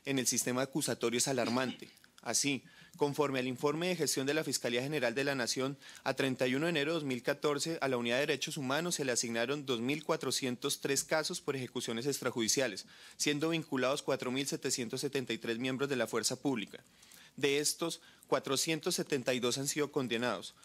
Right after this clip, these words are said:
Lo preocupante es que únicamente ochenta y tres han sido por la Ley novecientos seis de dos mil cuatro, es decir, solamente el once por ciento. El resto de condenados proviene de la Ley seiscientos de dos mil, que desde dos mil cinco ya no es el procedimiento penal aplicable en Colombia.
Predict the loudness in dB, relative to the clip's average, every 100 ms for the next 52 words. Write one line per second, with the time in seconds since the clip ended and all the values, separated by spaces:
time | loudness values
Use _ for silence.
0 | -18 -2 0 0 -2 0 0 2 -2 0
1 | 0 0 0 2 0 0 0 0 2 0
2 | -2 -2 -4 0 0 0 -2 -8 -20 -4
3 | -2 2 2 2 0 0 0 0 0 0
4 | 0 -2 -2 -4 0 0 2 0 0 0
5 | 0 0 0 -2 0 0 -2 -4 -2 2
6 | 0 0 -2 0 2 2 0 -2 -2 0
7 | 2 0 -2 -4 -2 2 2 0 -6 -20
8 | -20 -20 -12 -4 -2 0 2 0 0 0
9 | 0 0 0 -2 -4 -10 -2 0 2 2
10 | 2 2 2 0 0 0 0 0 -2 0
11 | 0 0 0 -2 -6 -16 -12 0 0 2
12 | 0 0 0 0 0 0 0 0 0 -2
13 | -2 -2 -2 -2 -2 -2 -2 -2 0 0
14 | 2 2 -2 -2 0 0 0 0 0 0
15 | -6